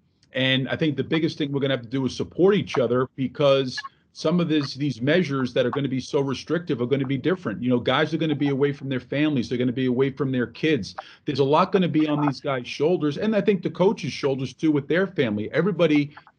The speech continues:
is going to be dealing with these situations that no one has ever had to deal with before. So we need each other to help each other to get through some of that stuff. But as it relates to the playoffs and going into the playoffs in this season,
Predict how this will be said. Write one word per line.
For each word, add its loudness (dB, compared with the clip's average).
is -4
going 4
to 2
be 0
dealing 2
with 0
these 0
situations 0
that 2
no 4
one 4
has 2
ever 2
had 0
to -2
deal 4
with 0
before. 2
So 2
we 2
need 0
each -6
other 2
to -2
help 0
each -4
other 0
to -4
get -4
through -2
some 0
of -2
that -4
stuff. -2
But 0
as -4
it -6
relates 0
to -4
the 0
playoffs 2
and 0
going -2
into -2
the -12
playoffs 0
in -4
this -2
season, 0